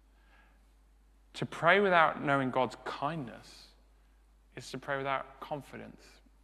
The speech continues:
Does, does he wanna listen to my pr-, is he listening to my prayers? Does, does he really? Nehemiah knows he's great and he's kind. He's powerful and he's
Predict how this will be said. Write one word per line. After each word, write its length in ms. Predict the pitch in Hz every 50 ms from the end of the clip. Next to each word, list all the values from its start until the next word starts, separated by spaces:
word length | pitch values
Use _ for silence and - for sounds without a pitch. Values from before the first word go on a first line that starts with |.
| _ _ _ _ _ _ _ -
Does, 160 | - 151 139
does 200 | - - 151 131
he 60 | 127 120
wanna 320 | 117 113 131 165 196 202
listen 280 | 214 226 214 - 220 208
to 140 | - -
my 100 | 214 -
pr-, 160 | 208 - - - -
is 180 | 151 160 175
he 100 | 233 269
listening 440 | 277 294 277 - - 254 254 - 247
to 100 | - -
my 140 | 247 254 240
prayers? 400 | - - 233 - - 262 254 -
Does, 160 | - 226 214
does 160 | - - 202
he 80 | 180 175
really? 340 | 170 202 240 262 269 240 220 - - - - - _ _ - _ _ _ _ _ _ _ _ _ _ _ _ _ _ _ _ _ _ _ - 208 - -
Nehemiah 420 | - 127 127 131 127 123 120 120 117
knows 260 | 117 117 113 113 -
he's 180 | - 131 120 -
great 360 | - 120 117 123 131 151 151 - - - - - _ _ _ _ _ _ _ _ _ _ _ _ _ _ _ _ _ -
and 100 | 127 123
he's 140 | 123 120 113
kind. 420 | - - - 110 104 101 - - - - -
He's 140 | 123 117
powerful 640 | - - - 139 135 139 147 147 - - 160 160 165 151 - - - - - _ _ _ _ _ _ _ _ _ _ -
and 200 | 135 127 127 123
he's 320 | 123 120 120 117 -